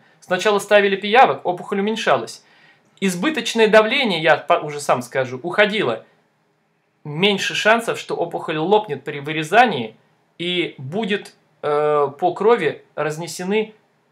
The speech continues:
клетки раковые, которые также приживутся в другой части организма. Кстати, почему они приживаются? А потому что причина-то рака не устранена, последствия удаляются. Пусть хорошим методом, правильным, но последствия.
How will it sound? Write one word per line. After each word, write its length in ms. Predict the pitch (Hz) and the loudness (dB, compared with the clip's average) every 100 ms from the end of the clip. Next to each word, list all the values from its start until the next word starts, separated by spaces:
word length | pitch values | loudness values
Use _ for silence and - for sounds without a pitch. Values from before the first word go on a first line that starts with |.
| _ _ | _ _
клетки 600 | - 185 165 - 135 - _ _ _ _ | -2 0 0 -2 -12 -12 _ _ _ _
раковые, 420 | 156 226 220 147 | 6 6 6 -2
которые 340 | 135 151 156 156 | -2 -2 -4 2
также 420 | 190 143 127 120 _ _ _ - | 4 4 -2 -10 _ _ _ -6
приживутся 540 | 175 165 185 - - | -4 -2 -4 -6 -10
в 80 | 131 | -8
другой 300 | 175 185 135 | -6 -4 -2
части 300 | 165 151 - | -2 -2 0
организма. 500 | 143 160 196 202 139 | 0 0 -2 -4 -8
Кстати, 200 | - 135 | -10 -14
почему 260 | - 185 | -12 -6
они 100 | 147 | -6
приживаются? 640 | 127 127 123 120 113 - - _ _ _ _ | -6 -10 -8 -8 -10 -14 -20 _ _ _ _
А 80 | - | -10
потому 100 | 135 | -10
что 120 | 139 | -10
причина-то 540 | - 190 - 160 127 151 | -10 -10 -8 -8 -6 0
рака 580 | 143 127 123 117 110 117 | 0 0 -6 -8 -10 -10
не 100 | 131 | -12
устранена, 580 | 135 147 151 170 208 - _ _ | -10 -10 -6 -4 -4 -8 _ _
последствия 540 | 143 135 233 262 - | -6 -4 -6 -6 -8
удаляются. 720 | - 143 160 143 113 113 - - | -6 -2 0 2 0 -6 -14 -10
Пусть 300 | 190 - - | -8 -8 -6
хорошим 560 | - 143 151 - 135 | 0 2 2 -2 -6
методом, 380 | 160 135 127 120 | -6 -6 -6 -10
правильным, 500 | 117 175 214 170 127 | 2 4 4 2 -6
но 100 | 131 | -4
последствия. 760 | 131 156 156 139 123 - 113 | -2 -2 -2 -6 -6 -12 -16